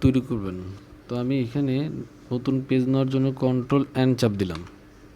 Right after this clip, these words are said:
তো আপনি এখানে পেজ নেবেন, পেজ বক্স ক্লিক করার পরে আমি এখানে এ ফোর পেজটা নিলাম,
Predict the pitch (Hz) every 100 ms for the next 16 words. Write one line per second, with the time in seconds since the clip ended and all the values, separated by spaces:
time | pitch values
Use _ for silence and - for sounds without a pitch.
0 | - - - - - - - - - -
1 | - - - - - - - - - -
2 | - - - - - - - - - -
3 | - - - - - - - - - -
4 | - - - - - 120 117 135 123 139
5 | 135 131 135 - - - - - - -
6 | 131 131 127 131 131 143 170 - - -
7 | 123 117 120 - 120 113 120 120 117 120
8 | 117 120 117 120 127 127 131 127 120 110
9 | 113 98 - 95 90 -